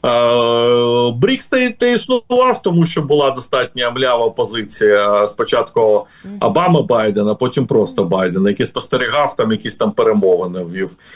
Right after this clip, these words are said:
Speaker 1: Спостерігав спокійно на це перемовини, на те, що вони там щось збираються, якусь клірингову збиваються, там зону будувати,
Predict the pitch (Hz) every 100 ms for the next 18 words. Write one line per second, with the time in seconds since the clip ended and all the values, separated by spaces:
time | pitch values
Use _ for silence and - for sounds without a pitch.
0 | - - - - 127 135 127 - 113 127
1 | 120 110 - 117 120 113 110 110 143 170
2 | 131 120 113 104 110 - 113 110 104 104
3 | - 98 - 143 180 156 - 113 117 -
4 | 127 117 110 104 107 101 104 95 107 107
5 | 101 98 104 98 98 185 190 143 131 127
6 | 120 117 110 107 110